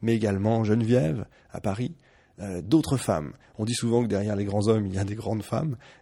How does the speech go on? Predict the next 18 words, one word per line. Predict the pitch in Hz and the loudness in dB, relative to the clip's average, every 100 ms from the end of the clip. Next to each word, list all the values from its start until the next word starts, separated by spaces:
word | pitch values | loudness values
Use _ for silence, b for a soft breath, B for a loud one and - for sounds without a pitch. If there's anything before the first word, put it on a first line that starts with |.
| - | -8
Eh | |
ben, | 101 | -6
effectivement, | - 113 - 90 101 | -4 -6 -8 -6 -4
c'est | - 98 | -4 -4
son | - 92 | -6 -2
cas | - 113 - | 2 2 0
à | 104 | -4
lui. | 80 65 - _ _ _ _ _ _ b b b b b - | -4 -6 -14 _ _ _ _ _ _ b b b b b 0
Le | 123 160 165 139 | 4 6 8 8
baptême, | 104 - 175 110 90 - | 4 4 2 2 0 -4
c'est | - 151 | 0 4
le | 139 | 4
résultat | 117 104 - 165 175 123 | 2 0 2 2 2 0
de | 107 120 139 | -2 0 0
conflits | - 117 - - 143 | 0 -4 -4 -2 2
religieux | 117 117 104 92 95 147 _ _ _ _ - | 4 4 2 0 -2 -4 _ _ _ _ -10
entre | 107 110 | -4 -4
catholicisme, | - 131 123 104 - 101 - - | -2 0 2 0 -2 -6 -6 -10